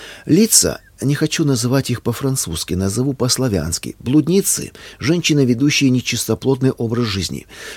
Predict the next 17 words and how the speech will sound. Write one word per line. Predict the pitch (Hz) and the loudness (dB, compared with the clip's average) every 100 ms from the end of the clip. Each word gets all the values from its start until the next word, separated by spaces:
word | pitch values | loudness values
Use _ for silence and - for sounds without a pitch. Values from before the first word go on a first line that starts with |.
| - | -4
пресвитеры | 123 - 190 196 175 180 | -2 0 2 4 4 4
незарегистрированных | 143 151 135 127 127 110 113 117 117 110 | 2 2 2 0 0 0 0 0 0 0
общин. | 107 - 95 - - - - - - - - | -2 -4 -4 -4 -10 -20 -20 -18 -20 -20 -6
В | - | -2
результате | 135 156 147 185 165 | 4 4 4 2 2
этого | 165 170 151 135 | 2 2 2 4
указа | 127 - 170 120 | 2 2 2 2
верующих | 104 165 165 156 160 - - | 4 4 4 4 2 0 -8
отправляли | - 123 123 120 127 123 | -6 -4 -2 2 2 2
в | 120 | 2
ссылки, | - 90 87 - | 0 -2 -2 -4
их | - 151 127 | -2 0 2
брали | 139 175 170 | 2 4 4
прямо | 131 151 139 | 4 2 2
с | 131 117 | 2 0
рабочих | 117 127 - 131 104 | 0 0 0 -4 -2
мест, | 87 - | -2 -4